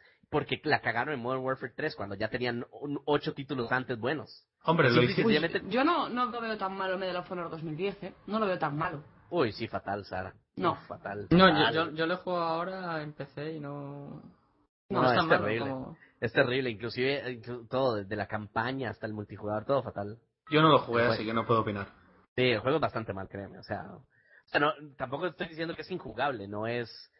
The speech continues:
Speaker 1: no, no, no es un juego, no, no es el tipo de cagada como, como Gears of War tres, por ejemplo.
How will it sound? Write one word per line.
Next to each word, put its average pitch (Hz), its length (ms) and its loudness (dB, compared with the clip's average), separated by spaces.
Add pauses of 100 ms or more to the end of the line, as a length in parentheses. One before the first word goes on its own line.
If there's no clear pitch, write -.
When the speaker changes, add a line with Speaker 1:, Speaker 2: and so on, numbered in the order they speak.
(140)
Speaker 1:
no, 127 200 0
no, 135 220 -2
no 139 140 0
es 139 160 0
un 147 80 -2
juego, 143 260 0
no, 143 200 -4
no 156 180 2
es 175 160 -2
el 165 120 -6
tipo 165 220 -8
de 160 80 0
cagada 123 340 0
como, 104 360 -8
como 110 240 -6
Gears 123 260 -2
of 127 60 -8
War 120 200 0
tres, 110 220 -4
por 95 140 -12
ejemplo. 101 340 -8